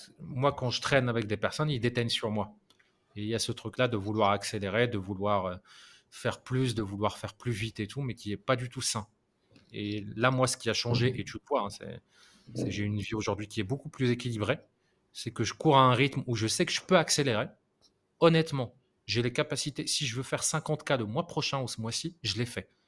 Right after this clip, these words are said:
Je fais une session de groupe, je fais un truc, euh, en mode, euh, challenge, une partie gratuite, une partie payante.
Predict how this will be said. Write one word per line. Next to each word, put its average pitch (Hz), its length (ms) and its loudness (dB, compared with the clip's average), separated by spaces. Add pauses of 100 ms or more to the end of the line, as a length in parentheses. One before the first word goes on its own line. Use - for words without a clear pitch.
(680)
Je - 140 -4
fais 131 80 0
une 123 60 2
session 139 340 0
de 120 60 -4
groupe, 113 300 -2 (280)
je - 140 -4
fais - 80 -2
un 131 120 4
truc, 131 380 -4
euh, 110 200 0
en 113 140 -6
mode, 117 280 0
euh, 110 180 0
challenge, 123 640 0
une 117 120 -6
partie - 320 -2
gratuite, 117 360 2
une 113 140 -10
partie - 280 -8
payante. 120 440 -2